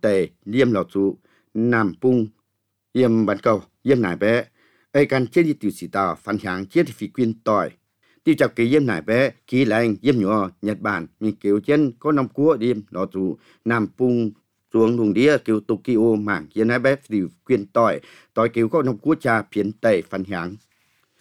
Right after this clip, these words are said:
Sáng nay, yêm Trung Quốc, tổ chức cái, cái tiểu sĩ tàu diễn đàn, Hương Sen, Bắc Kinh.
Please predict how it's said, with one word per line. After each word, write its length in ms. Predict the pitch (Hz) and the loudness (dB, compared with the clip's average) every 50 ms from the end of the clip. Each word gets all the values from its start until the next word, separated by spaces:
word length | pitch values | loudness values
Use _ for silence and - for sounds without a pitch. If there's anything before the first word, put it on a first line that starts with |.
| _ _ _ _ _ _ | _ _ _ _ _ _
Sáng 220 | - - 143 143 139 | -4 0 0 2 2
nay, 180 | 139 156 165 131 | 2 0 0 0
yêm 180 | 135 131 123 107 - - - _ _ _ | 0 0 0 -2 -6 -12 -20 _ _ _
Trung 240 | - 147 143 139 120 | 0 2 2 2 2
Quốc, 260 | - 151 160 180 175 - _ _ - _ _ | 4 4 4 4 2 -2 _ _ -20 _ _
tổ 140 | 151 131 | 2 2
chức 200 | 123 - 190 190 | 2 2 0 0
cái, 100 | - 160 | 0 -2
cái 160 | 151 - 160 151 | 0 0 -2 -2
tiểu 200 | - - 120 107 | 0 0 -2 -2
sĩ 180 | - - 101 | -2 -4 -6
tàu 220 | 90 - 104 98 - - - | -4 -4 -4 -4 -4 -6 -6
diễn 220 | - 113 113 113 107 - | -4 -4 -4 -4 -4 -2
đàn, 280 | 117 113 110 101 80 69 - _ _ _ _ _ | 0 0 0 0 -2 -6 -10 _ _ _ _ _
Hương 260 | - 151 151 135 127 | 2 4 4 4 2
Sen, 380 | - - 139 127 123 123 117 117 - _ | 0 0 2 2 2 2 -2 -4 -8 _
Bắc 200 | 107 131 135 - | -4 -4 0 2
Kinh. 180 | 139 131 120 | 2 2 2